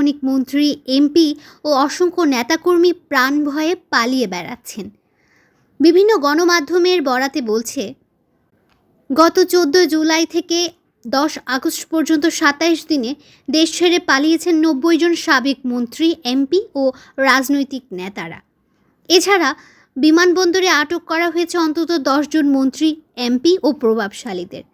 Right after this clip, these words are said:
বিমানবন্দরে এসে অবস্থা বেগতিক দেখে ফিরে গেছে কমপক্ষে পঁচিশ জন মন্ত্রী, এমপি, রাজনৈতিক নেতা ও দুর্নীতিবাজ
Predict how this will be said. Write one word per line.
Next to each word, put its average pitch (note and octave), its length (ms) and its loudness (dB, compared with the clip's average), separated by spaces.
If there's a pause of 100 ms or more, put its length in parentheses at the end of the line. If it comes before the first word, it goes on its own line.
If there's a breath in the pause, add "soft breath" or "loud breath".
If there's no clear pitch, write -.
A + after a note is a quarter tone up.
(720)
বিমানবন্দরে E4+ 840 4 (280 soft breath)
এসে C#4+ 220 -2 (140)
অবস্থা C#4 300 -2
বেগতিক C4+ 540 0
দেখে D#4 300 0
ফিরে E4+ 320 2
গেছে E4+ 280 -2
কমপক্ষে F4+ 460 -2
পঁচিশ F4+ 400 -2 (100)
জন F#4 120 4 (120)
মন্ত্রী, D4 420 0 (360)
এমপি, D4+ 320 0 (500 loud breath)
রাজনৈতিক C#4 560 0
নেতা A#3+ 360 -4
ও - 60 0
দুর্নীতিবাজ C#4+ 640 0